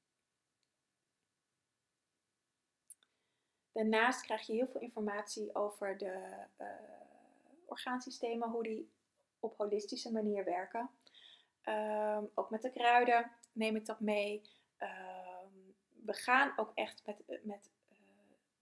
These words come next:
het bewustzijn aan de slag. Dus hoe kijk je naar eten? Hoe zorg je daar liefdevol voor?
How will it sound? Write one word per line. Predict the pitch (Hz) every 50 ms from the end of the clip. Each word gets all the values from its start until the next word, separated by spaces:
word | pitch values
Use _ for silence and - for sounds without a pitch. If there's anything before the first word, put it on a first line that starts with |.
| _ _ - - _ _ _ _ _
het | 214 -
bewustzijn | - 214 214 202 220 240 254 - - 247 233 233 226 -
aan | 226 220
de | 214 214
slag. | - - - 220 226 240 - - - _ _ _ _ _ _ _ _ _ _ _ _ _ _ _ _ _ _ - - - _ _
Dus | - 233 220 208 - -
hoe | - 208 233 254 254
kijk | - 247 233 226 -
je | - - 233
naar | 226 226 220
eten? | - - 214 208 208 208 - 214 208 208 208 220 - - - _
Hoe | - 226 247 254
zorg | 247 240 247 247 240 - -
je | 269
daar | 254 240 233 226
liefdevol | 220 214 - - 214 214 - - 226 220
voor? | 214 - - 214 208 208 208 208 214 214 214